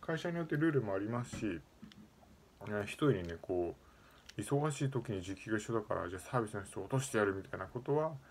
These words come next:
まあ、避けた方がいいと思うんですけれども、まあ、とは言いつつですね、えー、サービスっていうのはそもそも提供する側がどれぐらいするかっていうのを決めるものだと思うので、えー、サービスを受ける側が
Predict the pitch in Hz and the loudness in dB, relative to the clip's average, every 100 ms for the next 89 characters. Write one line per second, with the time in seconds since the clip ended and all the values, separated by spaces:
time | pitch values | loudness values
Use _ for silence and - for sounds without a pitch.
0 | - - 117 127 127 113 101 98 95 101 | -20 -4 -2 0 0 0 2 2 2 0
1 | 104 104 107 - 131 135 156 147 113 - | 0 0 -2 0 0 2 0 -2 -4 -10
2 | - - - 196 180 240 226 117 - 123 | -20 -20 -4 0 0 2 4 4 0 -2
3 | 107 - 95 92 - 110 98 98 98 101 | -2 -2 -8 -10 -10 -8 -6 -4 -4 -6
4 | - 220 254 202 - 135 113 110 - 139 | -6 -4 -2 -2 -4 -4 -2 -2 0 0
5 | 139 151 151 - - - - - - 190 | 2 0 0 -2 -10 -10 -10 -14 0 0
6 | 196 202 - 160 127 131 147 120 127 135 | 4 2 4 2 6 6 6 6 4 4
7 | 147 139 147 135 107 - 95 90 - 113 | 2 0 -2 0 0 0 -6 -6 -2 2
8 | 113 110 - - 113 123 107 95 95 107 | 2 0 -4 -2 0 2 0 0 -2 0
9 | 101 90 95 87 - - - - - - | -2 0 0 0 -4 -16 -20 -20 -14 -4
10 | 101 113 - 185 147 117 127 208 190 175 | -2 -2 0 2 2 0 2 4 6 4
11 | 160 156 175 | 2 2 0